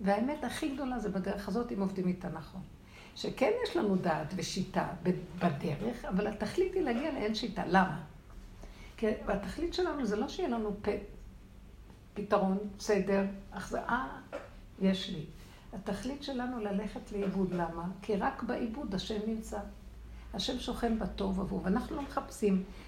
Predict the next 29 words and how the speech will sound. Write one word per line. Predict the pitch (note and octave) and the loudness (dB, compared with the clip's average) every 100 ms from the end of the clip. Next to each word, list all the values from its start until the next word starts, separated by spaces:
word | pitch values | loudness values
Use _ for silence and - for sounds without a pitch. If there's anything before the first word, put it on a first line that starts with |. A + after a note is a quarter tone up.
| - | -6
איך | G3+ - | -4 2
להסתדר | G3 F#3 - F#3 F#3 - | 2 2 0 0 0 0
פה | - | -4
בחיים | F3+ - F#3 E3+ | -6 -2 0 0
בעץ | E3+ D#3+ - | -2 -6 -8
הדת. | F#3+ F3 D3+ - - - - | -8 -8 -8 -10 -12 -12 -4
רצוננו | C4 B3+ B3+ A#3+ G#3 G#3+ A3 | -2 0 0 2 2 2 0
לראות | A#3+ B3+ B3+ A#3+ | 0 -4 -6 -4
את | B3 B3+ | -6 -4
מלכנו, | B3 B3 D4 C#4+ G#3 | -4 -2 -4 -2 0
אנחנו | F#3+ F#3+ | 0 0
באמת | G#3 B3 C#4 | -2 -2 -4
רוצים | D#4+ - G#3 | -8 -6 -2
את | F#3+ F#3+ | -2 -2
הגילוי | F3+ F3+ F#3 | -2 0 2
האלוקי. | F3+ F3 F3+ - - - - - - - - - | 0 -2 -4 -6 -8 -8 -14 -16 -16 -14 -14 -8
זה | G3 A#3+ | -2 0
הדרך | C4 C4+ C#4 - | 2 0 -2 -4
היא | A3+ | -4
מאוד | G#3 A3 | -2 -2
אמיתית, | A#3+ G#3 G#3 F#3+ | -2 -2 -2 -2
יחידה, | G3+ - G3+ | -2 -2 -4
היא | G#3 A3 | -2 -4
הכי | F#3 C#4 | -4 -4
דרך | C4 A3 - | -2 -2 -2
צדיקה, | - F#3+ G3 - C4 D#4 - - - - - | 0 2 2 0 -2 -4 -12 -18 -16 -12 -4
והכי | F3 G#3 G#3+ G3 - - D#4+ | 4 4 6 2 0 2 4
לא | C4+ | 6
בצדקות. | G3+ F#3+ G3+ F#3 F3+ | 4 4 2 0 -2